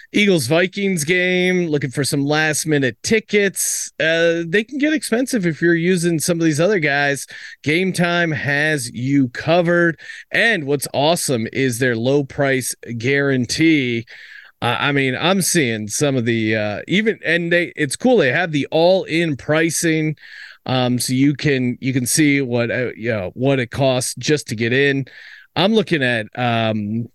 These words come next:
yeah, if you wanna just get in, Eagles at Vikings, you can get in for fifty-seven bucks. I mean, that is a pretty sweet deal. If you can find a lower price,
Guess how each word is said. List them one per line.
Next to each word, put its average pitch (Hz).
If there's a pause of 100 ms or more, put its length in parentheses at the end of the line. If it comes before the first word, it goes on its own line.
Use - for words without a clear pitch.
(380)
yeah, 185
if 104
you 165
wanna 220
just 151
get 151
in, 233 (220)
Eagles 196
at 185
Vikings, 202
you 247
can 320
get 214
in 180
for 113
fifty-seven 127
bucks. 131
I 127
mean, 120
that 180
is 139
a 123 (480)
pretty 185
sweet 147
deal. 151
If 131
you 135
can 147
find 208
a 151
lower 120
price, 117